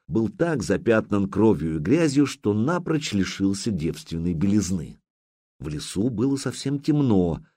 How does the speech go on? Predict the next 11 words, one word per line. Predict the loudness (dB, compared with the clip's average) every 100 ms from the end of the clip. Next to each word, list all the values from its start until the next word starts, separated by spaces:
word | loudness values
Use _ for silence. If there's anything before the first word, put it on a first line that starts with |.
| _ _ _
но | -2 0 -2
тут | -2 -2
как | 0 0
раз | 2 0
снег | 0 0 0
выручал, | 2 2 4 2 4 2 0 -6 _ _
помогал | 0 0 0 0 0
ориентироваться. | 2 2 2 0 -2 -2 -10 -14 -16 -20 _ _ _ _ _ _ _ -14
К |
стоянке | -10 -2 0 0 0 -2 -2
уличей | -2 -2 -2 0 0